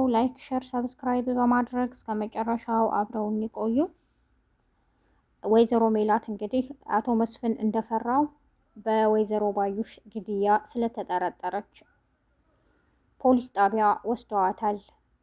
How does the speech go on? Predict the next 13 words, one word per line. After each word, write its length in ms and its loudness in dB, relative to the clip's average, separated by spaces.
«እስከምናጣራም 1040 0
እዚሁ 300 -2
ትቆያለሽ» 720 -2
ይሏታል። 520 -2
ከገባችም 680 2
በኋላ 360 2
በጣም 360 0
የሚገርሙ፣ 640 4
የሚገርሙ 540 4
ልጆች 380 -2
ማረሚያ 560 4
ቤት 280 -4
ታገኛለች። 800 -4